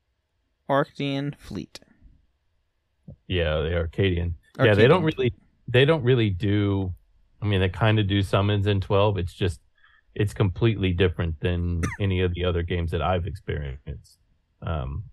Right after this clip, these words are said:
Speaker 2: you, you set 'em in there. So you have your job board, and there are big bosses that you fight, kinda like in sixteen, and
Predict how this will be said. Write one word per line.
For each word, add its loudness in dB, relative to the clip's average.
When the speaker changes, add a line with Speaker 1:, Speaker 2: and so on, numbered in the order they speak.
Speaker 2:
you, -6
you 0
set 2
'em 2
in 2
there. 2
So -4
you 2
have 4
your 4
job 2
board, 0
and -2
there 0
are -4
big 0
bosses 2
that 0
you -6
fight, -4
kinda 0
like 2
in -2
sixteen, -6
and -4